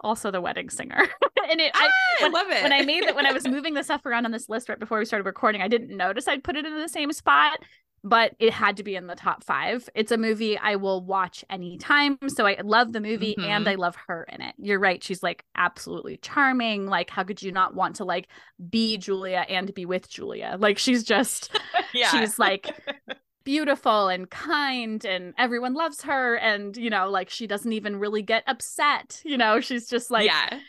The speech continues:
Speaker 1: just so, like, great. And you're right. It is, like, it's Drew.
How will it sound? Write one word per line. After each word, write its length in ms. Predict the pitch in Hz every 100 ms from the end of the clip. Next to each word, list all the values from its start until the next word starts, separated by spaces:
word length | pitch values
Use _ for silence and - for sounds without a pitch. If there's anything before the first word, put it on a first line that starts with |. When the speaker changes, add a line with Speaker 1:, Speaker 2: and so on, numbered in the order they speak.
| -
Speaker 1:
just 360 | 226 226 - -
so, 680 | 202 202 208 208 202 208 -
like, 380 | 180 175 - _
great. 300 | - 175 151 -
And 140 | 226
you're 160 | 240 240
right. 240 | 240 180
It 140 | 226 226
is, 220 | 254 240
like, 180 | 233 214
it's 260 | 214 208 -
Drew. 600 | - 277 277 165 185